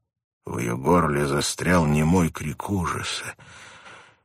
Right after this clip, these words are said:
И перстень, выскользнув из рук, откатился к окну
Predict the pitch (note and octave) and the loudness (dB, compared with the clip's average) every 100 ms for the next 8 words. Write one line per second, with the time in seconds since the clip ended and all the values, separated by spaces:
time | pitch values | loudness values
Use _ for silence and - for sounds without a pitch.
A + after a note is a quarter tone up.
0 | _ _ F#2 F#2+ - C3+ C3+ G#2+ - - | _ _ 2 4 6 8 8 6 0 2
1 | G2 D#2+ C#2+ F2+ F#2 - - D2 C#2 C#2 | 4 4 4 2 2 0 -2 -2 0 0
2 | C#2+ - C#2 B1 D2 F2 D#2+ - - - | -2 -2 -4 -4 -2 0 0 -4 -6 -10
3 | - _ _ _ _ - B1+ - B1 - | -20 _ _ _ _ -8 -6 -4 -4 -4
4 | C#2 C#2+ - - - - - - C2+ G2 | -4 -4 -4 -6 -8 -10 -10 -6 -2 -2